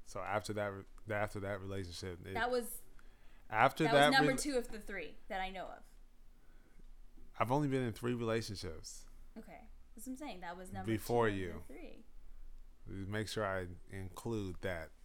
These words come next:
Speaker 1: statement before you.
Speaker 2: I know what you meant.
Speaker 1: Yeah, so after the second one, it took over.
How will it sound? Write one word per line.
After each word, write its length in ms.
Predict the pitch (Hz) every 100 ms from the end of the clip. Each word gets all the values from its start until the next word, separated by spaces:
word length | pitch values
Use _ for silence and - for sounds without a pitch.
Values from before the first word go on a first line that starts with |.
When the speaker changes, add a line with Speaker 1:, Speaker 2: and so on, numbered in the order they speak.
| -
Speaker 1:
statement 400 | - 110 98 - - - - - - - 90
before 420 | 90 - 117 110
you. 200 | 85 76 82 - - - -
Speaker 2:
I 60 |
know 40 | 440 453
what 120 | 403
you 120 | 392 381
meant. 200 | 392 359 -
Speaker 1:
Yeah, 240 | 113 101 80
so 240 | - 107
after 260 | 92 107 127
the 120 | 110
second 420 | - 127 127 107
one, 320 | 95 92 92 -
it 160 | 101 -
took 240 | 104 98
over. 340 | 92 80 80